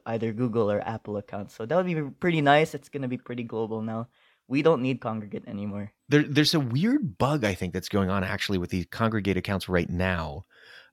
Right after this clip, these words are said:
Speaker 2: Every once in a while, when somebody gets logged out, I think their name drops off the <laughs> leaderboard in Heroes League.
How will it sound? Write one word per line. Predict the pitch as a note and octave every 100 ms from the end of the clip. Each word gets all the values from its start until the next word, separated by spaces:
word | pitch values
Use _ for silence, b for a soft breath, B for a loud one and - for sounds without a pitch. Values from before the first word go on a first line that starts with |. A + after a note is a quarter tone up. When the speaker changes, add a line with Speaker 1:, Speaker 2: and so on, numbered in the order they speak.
| -
Speaker 2:
Every | D#3 G#3
once | E3 A#2 D#3+
in | A#2+
a |
while, | F#2 F2+ E2 - -
when | B2 G#2 A2+ A#2+
somebody | - C#3 D#3+
gets | D3 A#2+ -
logged | F#2 G2 A2 G2+
out, | G2 C#3+ - -
I | G2
think | - - F3 G3+
their | - A2+ G#2
name | F2+ F#2 F2 A2 C#3 D#2+ D#2+
drops | F#2+ G2 -
off | B2+ -
the | F#2+
<laughs> | D#2 E2+ - -
leaderboard | G2+ - A2 -
in | C3+ G2
Heroes | C3+ A2+ A2 F#2
League. | F#2+ A2+